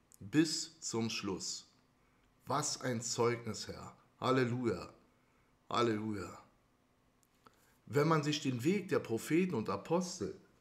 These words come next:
und den Geschwistern im Herrn anschaut, hat der Herr sie gerade diese Leiden, Trübsale und Verfolgungen gehen lassen, dem Weg des Lammes. Sie wurden gekreuzigt, gesteinigt, zersägt und zerhackt,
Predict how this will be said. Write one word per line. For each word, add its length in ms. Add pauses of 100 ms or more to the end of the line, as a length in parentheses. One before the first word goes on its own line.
(720)
und 180
den 120
Geschwistern 560
im 100
Herrn 260
anschaut, 640 (920)
hat 340
der 100
Herr 300
sie 160
gerade 500
diese 300
Leiden, 580 (340)
Trübsale 840 (300)
und 200
Verfolgungen 960
gehen 360
lassen, 400 (520)
dem 160
Weg 240
des 160
Lammes. 520 (560)
Sie 200
wurden 300
gekreuzigt, 840 (140)
gesteinigt, 760
zersägt 500
und 160
zerhackt, 500